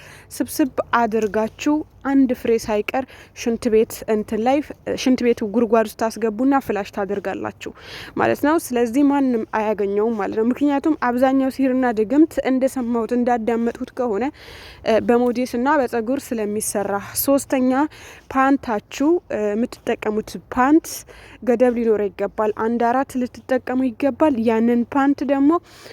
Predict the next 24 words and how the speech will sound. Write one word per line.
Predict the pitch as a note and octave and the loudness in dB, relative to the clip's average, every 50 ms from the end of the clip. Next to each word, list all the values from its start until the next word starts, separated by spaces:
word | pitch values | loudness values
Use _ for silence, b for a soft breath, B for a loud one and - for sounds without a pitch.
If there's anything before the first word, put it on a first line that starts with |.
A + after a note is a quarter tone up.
| B B B B - | B B B B -4
ማወቅ | A3+ A3+ B3+ C4 C4+ C#4 C#4 - | 0 2 2 4 4 4 2 2
አለባችሁ። | A#3+ A3+ A3 G#3+ G#3 F#3 F3 A3 G#3+ - - G3+ | 0 -2 -2 -2 -4 -4 -4 -6 -6 -6 -10 -6
በየቀኑ | F3+ G#3 B3 C4 A#3 C#4+ C#4+ C#4+ - C#4 C#4 | -2 0 0 2 2 2 2 2 2 0 0
የምትለብሱት | C4+ B3+ B3 C4 B3+ - B3 A#3+ A3+ - A#3 - - - | 2 2 2 0 0 0 -2 -4 -4 -6 -12 -16 -16 -4
ፓንት | - A#3+ B3 D4+ D#4 D#4 - - - | 0 2 4 4 4 2 0 -2 -8
ልክ | A#3+ B3+ - _ - B3 | -6 -6 -6 _ -10 -10
ሻወር | - - C4+ B3+ B3 B3+ | -6 -2 0 0 0 -2
ስትገቡ | - - A#3 - A3 - A#3+ A#3+ A#3 B3 | -4 -8 -16 -8 -4 -2 0 0 0 0
ምናምን | B3+ B3+ B3 B3+ B3+ | 0 2 2 2 2
የምትቀይሩ | B3 B3+ - - - - B3+ A#3+ C4 C4 C4 | 2 0 -2 -4 -4 -4 -2 -2 -2 -2 -2
ከሆነ | B3+ - C4+ B3+ C#4+ C#4+ D4+ F4+ - B B B B B B B | -4 -6 -4 -2 0 2 2 0 -2 B B B B B B B
ሻወር | B - B3+ B3+ B3 B3 - - | B -4 -2 0 0 -2 -2 -4
ገብታችሁ | G#3+ A3 G#3+ - - A#3+ A#3 - - - D#4 D#4+ - | -4 -4 -4 -2 -2 -4 -4 -2 0 0 0 0 2
እጥብ | B3+ A#3 - - B3 A3+ G#3 | 0 -4 -2 -2 -2 0 2
አድርጋችሁ | A3+ A3 G3 G#3+ G#3+ G#3+ A#3 B3 - - A3 - | 0 0 0 0 -2 -2 -2 -2 -2 -4 -4 -4
እዛው | A#3 G3+ F#3 G#3+ A#3 B3 | -4 -4 -2 -2 -2 -2
ሽንት | - A#3+ A#3 - | -2 -2 -4 -2
ቤት | A#3 A#3 A3+ A3+ | -2 -4 -2 -2
ላይ | A#3 A3+ A3 G#3+ | -2 -2 0 0
ማስጣት | G#3 G#3+ G#3 G#3+ - - - C4+ C4 | 0 0 -2 -4 -4 -4 -4 -2 0
ወይም | C4 C4 C#4+ C#4 A#3+ | 2 2 4 4 2
ድብቅ | C4 G#3 G3 G3 C#4+ C4+ - - | 2 -2 -2 0 0 0 0 -2
ቦታ | G#3+ A3 G#3+ G#3 A3+ G#3+ G3+ | -2 0 0 0 -2 -4 -4
ላይ | G#3 A3+ D4 | -2 -2 -4